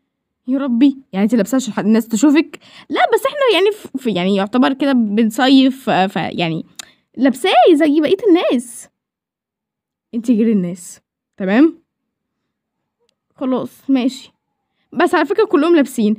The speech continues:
يعني بوسة حتى لابسة، بوسة ذات نفسها لابسة أهوت. اللي أصلًا ما بتحبش الكلام ده، تمام؟ ب-، ل-، لبسته. دينا وملاك ومايا و-، بس، بس، ماليش دعوة بكل دول لابسين،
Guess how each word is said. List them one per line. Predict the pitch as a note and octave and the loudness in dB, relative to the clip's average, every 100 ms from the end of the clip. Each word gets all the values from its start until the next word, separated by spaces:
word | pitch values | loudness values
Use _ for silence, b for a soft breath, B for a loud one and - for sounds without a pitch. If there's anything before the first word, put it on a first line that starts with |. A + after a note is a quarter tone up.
| B B | B B
يعني | D4 A3+ C4 | -2 0 0
بوسة | B3 F4+ G#4+ | 2 2 2
حتى | F4+ F#4 F#4+ | 0 -2 0
لابسة، | C4 C4 C#4 | 0 0 0
بوسة | B3+ F#4+ F4+ | 2 2 2
ذات | D#4 C#4 | 0 0
نفسها | C4+ C#4 G4+ F4 | -4 0 2 4
لابسة | C#4+ - A3 | 2 0 2
أهوت. | A#3 A#3+ A3+ A#3 - _ _ _ _ _ - | 2 2 0 -4 -20 _ _ _ _ _ -2
اللي | E4 D#4+ | -2 0
أصلًا | - G#4+ | -2 0
ما | D#4+ | 0
بتحبش | E4+ D#4 F#4 F#4 | -2 -4 -4 -4
الكلام | - C4 C#4 A#3 | 0 2 4 4
ده، | A#3+ B3 B B | 0 -6 B B
تمام؟ | E4 C4+ D4+ E4+ B B | -8 -6 -6 -8 B B
ب-، | B3 C#4 | -6 -2
ل-، | C#4 A#3+ | 0 0
لبسته. | C#4 C4 E4+ D#4+ D4 B B - | 0 0 0 0 0 B B -4
دينا | D4 D5 D#5+ | 0 0 0
وملاك | F4+ D#4 F#4+ G4+ | 0 0 0 2
ومايا | D4 D#4+ F#4 | 2 4 2
و-، | D#4+ C#4 - B - | 2 0 -4 B -2
بس، | G#3+ A3+ A#3+ - - - | 2 2 0 -6 -14 -4
بس، | G#3+ A#3+ C#4+ - - - | 0 2 0 -2 -6 2
ماليش | A#3+ C#4 | 4 6
دعوة | B3+ A3+ A#3 | 4 2 0
بكل | - - C#4 B3+ | 0 2 4 4
دول | B3+ | 4
لابسين، | B3 G3+ - A#3+ A3 G3 | 2 0 4 6 6 2